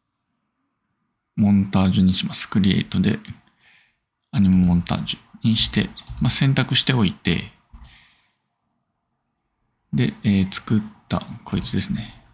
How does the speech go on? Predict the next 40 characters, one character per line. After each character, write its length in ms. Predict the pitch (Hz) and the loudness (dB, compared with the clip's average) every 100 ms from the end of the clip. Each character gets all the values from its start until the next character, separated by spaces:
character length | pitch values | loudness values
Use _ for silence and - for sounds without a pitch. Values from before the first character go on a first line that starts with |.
| _ | _
こ 80 | 104 | -4
い 60 | |
つ 140 | 107 120 | 0 2
に、 200 | 117 - - - - 104 | 2 -2 -14 -18 -12 -8
え 100 | 107 | -8
ー、 140 | - | -8
当 60 | - | -6
て 140 | - | -4
は 100 | 92 | -2
め 80 | - - | -4 -6
ま 100 | - | -10
す 120 | - | -10
と。 80 | - - _ _ _ _ _ _ _ _ _ _ _ _ _ _ _ _ _ _ _ _ _ - - - - _ _ _ _ _ _ _ _ _ _ _ - - - - - | -12 -14 _ _ _ _ _ _ _ _ _ _ _ _ _ _ _ _ _ _ _ _ _ -20 -20 -20 -20 _ _ _ _ _ _ _ _ _ _ _ -16 -14 -16 -20 -4
で、 160 | - - - - - _ - | -2 -2 -8 -18 -20 _ -4
ヒ 80 | |
ッ 40 | 131 | -2
ト 180 | - 131 | 2 2
デ 120 | 123 | 4
ィ 40 | |
レ 100 | 120 | 2
ク 140 | 113 - | 2 0
シ 100 | 113 | 4
ョ 40 | |
ン 180 | 107 107 | 4 4
タ 140 | 107 | 2
グ 120 | 95 - - - _ _ _ _ - | 0 -4 -12 -20 _ _ _ _ -8
は、 140 | - | -6
こ 140 | - | -2
れ 60 | 120 | 2
は、 280 | 120 - - - | 2 0 -4 -4
え 40 | |
ー、 320 | 98 - 101 101 | -2 -2 -4 0
右 320 | 202 - 147 | 2 4 6
に 160 | 104 98 | 6 4
し 160 | - | -2
ま 80 | - | -4
す。 320 | - - - _ _ _ _ _ _ _ _ _ _ _ _ _ _ _ _ _ _ - - - - _ _ _ _ _ _ _ _ _ _ _ | -8 -8 -12 _ _ _ _ _ _ _ _ _ _ _ _ _ _ _ _ _ _ -16 -14 -16 -20 _ _ _ _ _ _ _ _ _ _ _
こ 140 | - | -4
れ 160 | 76 76 | 0 2
は、 240 | 76 73 | 2 0